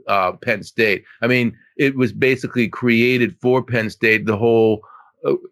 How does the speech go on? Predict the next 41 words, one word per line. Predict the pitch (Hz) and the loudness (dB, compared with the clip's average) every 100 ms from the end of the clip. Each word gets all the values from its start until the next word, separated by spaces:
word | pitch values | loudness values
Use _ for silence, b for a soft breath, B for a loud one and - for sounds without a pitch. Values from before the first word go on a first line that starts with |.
| 120 | -4
community, | 139 131 135 135 123 113 110 - | 2 4 4 2 2 2 0 -2
uh, | 113 107 | -2 0
revolves | 107 110 117 127 135 120 | 0 0 2 0 0 -2
around | 113 104 | -2 0
that, | 107 113 123 | -2 -4 -6
and, | 113 - | -8 -6
uh, | 131 107 | -6 -6
to | - 135 | -4 -2
a | |
large | 120 123 135 113 | 0 0 0 -2
degree, | 113 98 117 120 | -8 -4 0 0
it | 107 | 0
revolves | 107 104 110 107 | -2 -2 -2 -2
around | 104 101 | -2 -4
the | 95 | -4
football. | - 143 - 101 95 90 B B B | -4 -6 -2 0 0 0 B B B
The, | 120 127 135 | -2 -2 0
the | 120 | -2
Big | 107 131 117 | 0 -2 -2
Ten, | 135 127 123 123 117 _ _ _ _ _ - | -2 0 0 -2 -8 _ _ _ _ _ -4
they're | 135 143 | -2 0
not | 135 | 0
having | 131 123 123 | -2 -2 -4
football | 143 135 120 120 | -6 -2 -2 -2
this | 117 117 | -4 -4
year | 117 113 110 110 b _ | 0 2 2 -2 b _
because | 113 127 110 | -4 -2 -2
of | 98 | -4
covid. | - 135 139 120 107 101 - b b | -6 -2 -2 0 0 -2 -8 b b
That's | 127 127 | -4 -2
gonna | 165 | 0
be | 147 147 | 0 0
a | |
huge | 120 135 123 95 | 0 -2 -4 -4
hit. | 147 131 - | -6 -6 -8
You | 123 | -4
know, | 120 | -4
people | - 165 170 156 | -2 -2 0 0
like | 135 | -2
myself | 123 113 - 143 135 120 107 - b b - | -2 -4 -2 -2 0 0 -2 -6 b b -4
who | 135 131 123 117 | 0 4 2 0